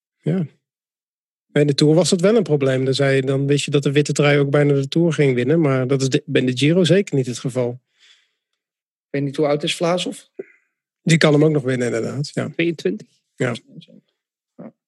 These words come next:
Speaker 2: Dus daar misschien, eh, deze Tour wel een, eh, mo-,
Speaker 3: Is
Speaker 2: deze
Speaker 3: er vierentwintig
Speaker 2: Giro.
Speaker 3: al, excuseer.
Speaker 1: Hmm.
Speaker 2: Deze Giro wel een mooie strijd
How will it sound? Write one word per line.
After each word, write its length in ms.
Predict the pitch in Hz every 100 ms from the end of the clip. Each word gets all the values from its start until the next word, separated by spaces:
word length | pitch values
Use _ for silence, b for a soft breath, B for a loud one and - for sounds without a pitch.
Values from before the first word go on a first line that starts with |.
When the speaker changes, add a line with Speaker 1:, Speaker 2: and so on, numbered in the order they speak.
| _ _ _ _ _
Speaker 2:
Dus 140 | -
daar 180 | 131 135
misschien, 300 | 131 - 135
eh, 420 | 127 123 120 120 120
deze 420 | 123 123 120 113
Tour 280 | - 120 117
wel 220 | 117 113
een, 100 | 110
eh, 180 | 110 110 - _ _ _ _ _
mo-, 200 | - 120 -
Speaker 3:
Is 100 | -
Speaker 2:
deze 200 | 131 120
Speaker 3:
er 60 |
vierentwintig 460 | 170 170 127 147 127
Speaker 2:
Giro. 140 | 127
Speaker 3:
al, 80 | 110
excuseer. 540 | 131 - - 123 117 127
Speaker 1:
Hmm. 140 | 127 - _ _ _
Speaker 2:
Deze 280 | 135 127 131
Giro 260 | 143 131
wel 140 | 131 127
een 60 |
mooie 240 | 123 117 107
strijd 580 | - - 107 - -